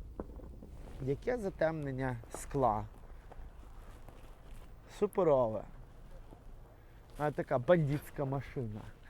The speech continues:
Так, Volkswagen Golf, одинадцятий рік, двісті тисяч пробігу, один і шість дизель,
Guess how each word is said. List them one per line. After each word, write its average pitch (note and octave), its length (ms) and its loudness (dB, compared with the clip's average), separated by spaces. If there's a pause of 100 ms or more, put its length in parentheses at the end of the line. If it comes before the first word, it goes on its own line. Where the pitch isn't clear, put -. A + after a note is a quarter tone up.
(360)
Так, G3+ 440 12
Volkswagen A#3 800 12
Golf, A3 300 12
одинадцятий G#3+ 600 10
рік, A#3+ 200 6
двісті G3+ 400 4
тисяч G#3 340 2
пробігу, G#3 500 8
один G3+ 280 10
і G#3 60 4
шість F#3 240 2
дизель, A3 380 8